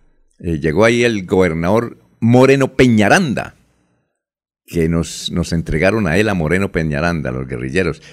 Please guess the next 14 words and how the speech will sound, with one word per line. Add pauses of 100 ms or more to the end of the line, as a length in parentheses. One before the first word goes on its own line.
Ellos
querían
hacer
una
reunión
para, (460)
eh,
denunciar
cosas
al
ejército,
todo,
todo
eso,